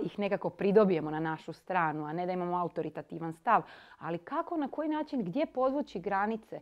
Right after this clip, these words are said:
kako iskontrolirat, e, sve te stvari? Evo, sami ste rekli, oni već u osnovnoj školi imaju TikTok, pa mislim, na TikToku stvarno, s-, mislim, svagdje ima svakakvog sadržaja, ali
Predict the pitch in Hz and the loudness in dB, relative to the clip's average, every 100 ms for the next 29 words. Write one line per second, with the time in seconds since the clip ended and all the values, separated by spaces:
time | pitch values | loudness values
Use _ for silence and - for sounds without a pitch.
0 | - - _ 220 269 311 - 185 175 160 | -16 -20 _ -6 -4 -4 -4 -6 -4 -2
1 | 165 165 156 - - - - 156 151 147 | -2 -4 -6 -12 -14 -14 -12 -12 -10 -6
2 | 175 196 196 262 311 247 269 269 269 285 | -2 -2 0 0 0 -2 -4 -2 -2 -2
3 | - 285 294 311 277 - 294 285 247 - | 0 0 0 -2 -4 -4 -2 0 -2 -4
4 | 269 - 254 247 - 190 240 269 240 226 | -10 -4 -4 -4 -8 -4 -4 -2 -6 -6
5 | - 311 302 - - 170 156 190 254 294 | -6 -4 -4 -6 -14 -4 4 8 10 8
6 | 247 - - - _ _ _ _ _ _ | 4 0 -16 -20 _ _ _ _ _ _
7 | 190 185 - 165 - 208 294 254 180 180 | -10 -6 -4 -4 2 8 10 10 6 2
8 | 165 196 196 180 147 - 175 170 156 151 | 4 6 6 0 -8 -2 2 2 -2 -10
9 | 160 165 160 165 165 170 | -8 -6 0 2 4 2